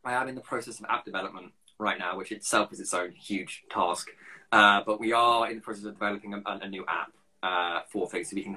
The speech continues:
get a, a dedicated branded place on the App Store for things like this. Um, I'm hoping eventually it could be, it can even transition into a kind of a library of, of, of spiritual texts and things, and that would be really exciting,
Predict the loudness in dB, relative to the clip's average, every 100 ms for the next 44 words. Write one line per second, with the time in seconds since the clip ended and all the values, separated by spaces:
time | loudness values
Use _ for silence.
0 | -2 -2 -2 -4 -2 0 0 -2 -2 -2
1 | 0 2 2 0 -6 -4 -4 -4 -4 -4
2 | -6 -8 -10 -10 -12 -10 -6 -6 -6 -8
3 | -8 -14 _ -4 2 4 2 0 -4 -10
4 | -16 _ _ _ _ _ -18 -12 -8 -2
5 | 0 0 -2 -2 -2 -2 -2 -2 -4 -4
6 | -4 -6 -2 -4 -4 -8 -4 -4 -4 -6
7 | -6 -4 -4 -2 0 4 4 2 0 -2
8 | -2 -4 -4 -4 -4 -4 -4 -6 -6 -4
9 | -4 -4 -6 -10 -10 -10 -10 -4 -2 -2
10 | -4 -6 -6 -6 -6 -8 -8